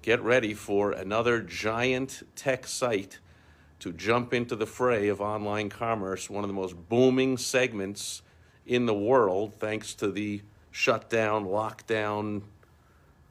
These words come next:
closure, arbitrary closure rules of retail stores, uh, travel, people staying at home, working from home,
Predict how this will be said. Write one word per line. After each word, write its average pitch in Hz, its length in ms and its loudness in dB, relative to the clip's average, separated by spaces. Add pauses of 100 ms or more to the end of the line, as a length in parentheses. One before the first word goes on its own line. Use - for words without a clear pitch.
(140)
closure, 107 840 2
arbitrary 110 760 2
closure 107 600 0
rules 107 560 0
of 95 220 -2 (340)
retail 110 580 0
stores, 104 880 2 (380)
uh, 73 160 -6
travel, 101 880 0 (300)
people 101 320 -4
staying 107 500 0
at 98 80 -2
home, 104 520 2
working 110 400 4
from 101 240 -4
home, 101 560 0